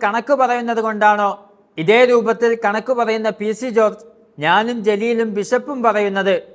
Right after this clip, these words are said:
ഒന്ന് തന്നെ" എന്ന് പറഞ്ഞത്? സംശയിക്കേണ്ടിയിരിക്കുന്നു. മീനച്ചിൽ താലൂക്കിൽ മാത്രം നാനൂറിൽ അധികം ലവ് ജിഹാദിൽപ്പെട്ട യുവതികളുണ്ട് എന്ന് പറഞ്ഞ പി സി ജോർജും കേരളത്തിൽ പിടിക്കുന്ന മയക്കുമരുന്ന് കേസുകളിൽ അറുപത്തിയൊന്ന് ശതമാനം പേരും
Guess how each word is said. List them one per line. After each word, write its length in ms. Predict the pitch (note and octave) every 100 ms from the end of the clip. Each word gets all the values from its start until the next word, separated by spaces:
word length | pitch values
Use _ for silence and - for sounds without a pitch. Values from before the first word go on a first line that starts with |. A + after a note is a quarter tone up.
| - _
ഒന്ന് 380 | E3+ G3 B3+ B3+
തന്നെ" 320 | A#3 A3 A3 A3
എന്ന് 180 | G3+
പറഞ്ഞത്? 580 | G3+ G3 G3 G#3 G3 F3+ - -
സംശയിക്കേണ്ടിയിരിക്കുന്നു. 1400 | D#3+ E3+ F#3 G3+ G3 F#3+ F3 E3 E3 E3+ D#3+ - - _ _ -
മീനച്ചിൽ 480 | E3 G#3+ A#3 A#3 A#3+
താലൂക്കിൽ 500 | G#3+ A3 A3+ A3+ A#3
മാത്രം 360 | G#3+ G#3+ G#3 A3
നാനൂറിൽ 520 | G3 G#3+ A#3+ A#3+ A#3
അധികം 400 | A#3 G#3+ A3 A3
ലവ് 240 | G#3 A3+ A#3+
ജിഹാദിൽപ്പെട്ട 840 | A#3+ B3+ A3+ A3+ A3 G3+ G3+ F#3+ - - _ -
യുവതികളുണ്ട് 720 | E3+ G#3+ A#3+ B3 A#3+ A3+ G#3+
എന്ന് 340 | A3 A3 G#3 G#3
പറഞ്ഞ 320 | G3 G3 G3
പി 220 | F#3+ A3
സി 160 | A3+ C4+
ജോർജും 460 | G3+ E3+ E3+ D3 - _ _ _ _ -
കേരളത്തിൽ 580 | G3 A#3 C#4 C4 C4+ B3
പിടിക്കുന്ന 460 | A#3+ A3+ A3+ A#3 A#3
മയക്കുമരുന്ന് 640 | G#3+ G#3 G#3+ C4 A#3+ A3+
കേസുകളിൽ 640 | G#3+ G#3+ G#3+ G#3 G3+ G3+ - _
അറുപത്തിയൊന്ന് 680 | E3+ F#3+ B3 B3+ B3+ A#3+ A#3
ശതമാനം 640 | A3+ A3+ A3 A3+ A3 G#3+
പേരും 340 | G3+ G#3 G3